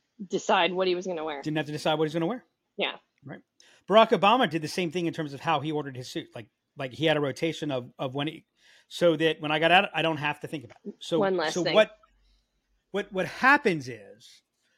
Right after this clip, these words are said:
Speaker 2: for us to access system two thinking, which is when we're fully engaged, aware, conscious, agency, somewhat in control,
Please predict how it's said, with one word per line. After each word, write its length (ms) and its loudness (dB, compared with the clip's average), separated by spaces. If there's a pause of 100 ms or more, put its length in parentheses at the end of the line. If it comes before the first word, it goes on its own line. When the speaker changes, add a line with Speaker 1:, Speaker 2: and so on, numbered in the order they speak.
(140)
Speaker 2:
for 220 -4
us 240 6
to 160 -4
access 520 0
system 360 -4
two 200 -6
thinking, 440 -8
which 200 -10
is 120 -6
when 280 -2
we're 240 0
fully 520 4
engaged, 720 2
aware, 720 -2
conscious, 800 -6 (1080)
agency, 760 2 (180)
somewhat 460 2
in 180 2
control, 580 0